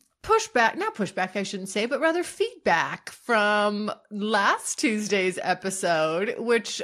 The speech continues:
I know was kind of unusual. I usually don't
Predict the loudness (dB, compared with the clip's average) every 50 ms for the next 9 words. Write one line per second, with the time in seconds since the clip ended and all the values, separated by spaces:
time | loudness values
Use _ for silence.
0 | -4 0 0 0 0 0 0 0 2 4 4 4 2 2 0 -2 -4 -6 -4 0
1 | 2 2 4 4 2 2 0 -2 -4 -6 -10 -10 -12 _ _ _ _ _ _ _
2 | -2 -2 0 0 0 0 0 0 0 0 0 0 0 -2 -2 -4 -2 -2 -2 -2
3 | -2 -4 -8 -8 _ -2 0 0 0 0 -2 -4 -4 -4 -2 -2 -4 -4 -2 0
4 | 2 2 2 2 0 -2 -4